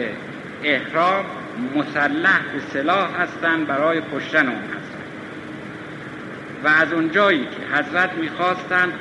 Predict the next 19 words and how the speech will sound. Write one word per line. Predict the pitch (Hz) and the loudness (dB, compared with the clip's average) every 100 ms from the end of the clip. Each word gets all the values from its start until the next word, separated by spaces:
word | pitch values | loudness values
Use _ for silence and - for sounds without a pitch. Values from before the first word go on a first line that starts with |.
| - | -6
حرمت | 147 151 151 196 196 | 0 0 2 2 2
خانه | 156 135 131 123 | 0 0 2 2
حفظ | 117 120 - - | 2 -2 -4 -6
بشه، | 131 - 180 190 185 - - - - - - - - - - - - - 160 | -6 0 2 2 -2 -10 -12 -12 -12 -12 -12 -12 -12 -12 -12 -12 -12 -8 2
ترک | 170 156 | 2 2
مستحب | 135 123 - 135 156 | -2 -4 -2 0 2
رو | 147 | 0
کردن | 135 175 185 180 | 0 2 4 2
که | 160 147 131 | 0 -6 -4
فعل | 127 123 | -4 -2
حرام | 123 135 170 170 | 0 2 2 0
در | 143 | 0
اونجا | 127 123 160 | -2 0 2
انجام | 135 123 151 160 | 2 2 0 4
نشه، | 185 - - - | 2 2 -4 -4
چون | 165 151 - - - | -4 -4 -8 -8 2
بار | 127 127 | 4 6
اولشون | 123 127 135 196 180 190 196 | 6 4 4 2 2 -2 4
نبود | 214 156 | 4 4